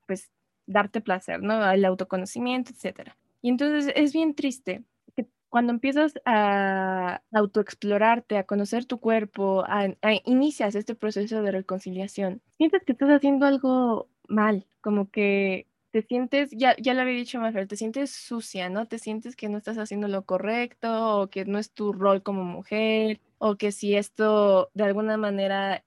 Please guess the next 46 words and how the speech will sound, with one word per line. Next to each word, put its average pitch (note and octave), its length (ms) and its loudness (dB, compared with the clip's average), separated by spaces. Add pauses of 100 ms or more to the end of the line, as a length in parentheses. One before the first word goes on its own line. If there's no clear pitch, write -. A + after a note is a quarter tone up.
influye G#3+ 640 0
en G3+ 140 0
tu G3 100 0
virginidad, G3 960 2 (160)
que G#3 120 6
ya G#3+ 100 8
hablamos, G3+ 340 4
que G3 100 -2
ya F#3+ 60 2
dijimos F#3+ 320 -4
que F3+ 120 -12
es - 100 -14
un G3 80 -8
concepto G3 340 -10
súper F#3+ 260 -4
erróneo, F#3+ 340 -4
súper F#3 240 -8
violento F#3 420 -6
y F3+ 180 -12 (120)
que F3 100 -10
no F#3 80 -4
vale F#3+ 160 -2
la F3+ 160 -4
pena, F#3+ 320 -2
pues, - 260 -20
mencionar. G3 600 -4 (340)
Entonces, C4 720 0 (200)
a A#3 120 4
mí B3+ 140 2
sí D4+ 100 -4
me D4+ 80 2
hubiera B3+ 180 2
gustado A3 340 -2
que G3+ 100 -6
me F#3 80 -2
explicaran F#3+ 460 -4
más F#3 220 -4
acerca F#3 360 -10
de F#3 80 -4
eso, G#3 340 -8 (320)
porque G3 320 -4
sí A3 120 -6
es G#3+ 120 -6
súper G#3+ 320 -6
necesario G3 640 -6
y, - 260 -8